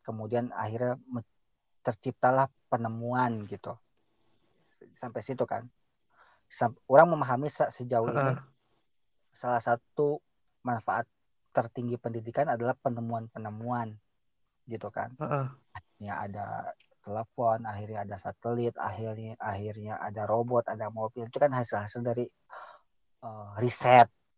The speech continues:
Speaker 1: penemuan,
Speaker 2: Heeh.
Speaker 1: akhirnya jadi terobosan. Dan orang <laughs> di situ kan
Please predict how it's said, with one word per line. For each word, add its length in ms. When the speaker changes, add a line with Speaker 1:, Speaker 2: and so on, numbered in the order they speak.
Speaker 1:
penemuan, 560
Speaker 2:
Heeh. 80
Speaker 1:
akhirnya 240
jadi 80
terobosan. 420
Dan 400
orang 320
<laughs> 320
di 240
situ 240
kan 160